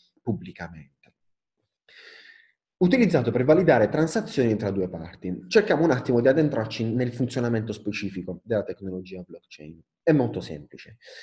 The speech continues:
Ehm, se io volessi cedere un Bitcoin ad un'altra persona,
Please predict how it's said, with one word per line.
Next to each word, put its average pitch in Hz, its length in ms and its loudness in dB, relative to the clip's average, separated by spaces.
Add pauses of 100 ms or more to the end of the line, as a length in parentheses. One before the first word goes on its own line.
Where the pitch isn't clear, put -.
(260)
Ehm, 110 600 -2
se 185 320 2
io 143 380 4
volessi 95 800 -2
cedere 90 720 -4
un 135 300 2
Bitcoin 90 1040 -8
ad 104 300 -4
un'altra 107 480 -4
persona, 90 800 -12